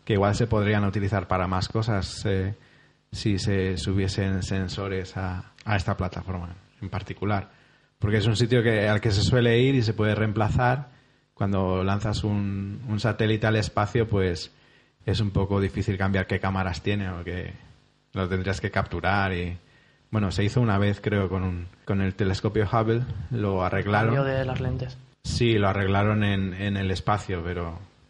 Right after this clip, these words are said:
Speaker 1: porque salió muy mal desde el principio, pero fue una operación un poco difícil. Bueno, igual estamos lejos de tener un sensor de acidificación, pero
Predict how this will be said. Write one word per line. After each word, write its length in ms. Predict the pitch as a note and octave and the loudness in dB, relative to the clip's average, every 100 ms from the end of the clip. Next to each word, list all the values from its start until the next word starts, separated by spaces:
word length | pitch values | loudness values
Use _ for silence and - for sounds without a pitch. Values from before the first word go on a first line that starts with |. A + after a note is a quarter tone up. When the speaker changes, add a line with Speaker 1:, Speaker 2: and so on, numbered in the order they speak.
| _ | _
Speaker 1:
porque 280 | F2+ F#2 | -6 -4
salió 300 | - G#2 G2 | -2 -2 0
muy 160 | F#2+ G2+ | -2 -2
mal 200 | G2+ G2+ | 0 0
desde 180 | G2 F#2 | 0 -4
el 100 | F#2 | -6
principio, 560 | F#2+ F2+ G#2+ G2+ F#2 - - - _ _ | -6 -4 -4 -2 -2 -4 -16 -20 _ _
pero 180 | - F#2 | -2 -2
fue 160 | E2+ F2+ | 0 0
una 300 | F2+ F#2+ F#2 | 0 2 0
operación 480 | F#2 F#2 F2+ F2 F#2 | 0 0 -2 -2 -2
un 100 | F2+ | -2
poco 480 | F#2+ F2+ F2+ E2+ E2+ | -4 -2 -4 -4 -8
difícil. 580 | F#2+ F#2 - G2 G2 F#2 - - - _ | -8 -8 -6 -6 -6 -8 -14 -20 -20 _
Bueno, 440 | C3 C#3 B2+ A#2+ - | 2 4 4 2 0
igual 320 | A#2 A2 A2+ | 0 4 4
estamos 380 | A#2+ B2+ B2+ B2+ | 4 4 4 4
lejos 240 | B2 B2+ | 2 4
de 80 | A#2+ | 2
tener 180 | A2+ A2+ | 2 2
un 100 | A2 | 2
sensor 320 | A2 G#2 A2 | 0 2 2
de 60 | A2 | 2
acidificación, 760 | G#2+ A2+ G2+ G2+ G2 - G#2 | 2 0 0 0 -2 0 -2
pero 280 | G#2 F#2 F#2 | -2 -6 -6